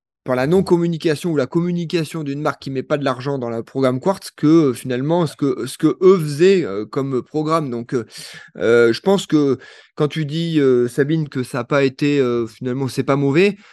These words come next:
moi, je pense que c'est assez mauvais parce que ce programme-là, en gros, c'est un peu comme si, euh, on fait une espèce de, de deuxième ministère de la justice où on dit, bah non, la justice, de base,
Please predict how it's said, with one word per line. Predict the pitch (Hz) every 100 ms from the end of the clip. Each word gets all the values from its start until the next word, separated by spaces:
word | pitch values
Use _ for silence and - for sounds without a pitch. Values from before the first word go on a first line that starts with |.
| _ -
moi, | 143
je | 151
pense | 180 170
que | 131
c'est | -
assez | 120 127 160
mauvais | 147 135 175 185
parce | 131 117
que | - 135 131 131 123
ce | -
programme-là, | 127 143 135 131 127 143 170 175 -
en | 131
gros, | 120 147 175 180
c'est | 170 127 113
un | 127
peu | 175
comme | 156 139
si, | 127 - 185 196 - - - -
euh, | 123 123 120 120
on | 131
fait | 123 160
une | 147
espèce | 131 156 156 -
de, | 123 117 127 123 120 - - _ -
de | 127
deuxième | 131 151 139 151 156
ministère | 147 131 143
de | 131
la | 123
justice | 127 123 175 175 139
où |
on | 135
dit, | 131 127
bah | 127
non, | 131
la | 120 143
justice, | 151 156 - 165 147 -
de | 156 147
base, | 139 147 143 117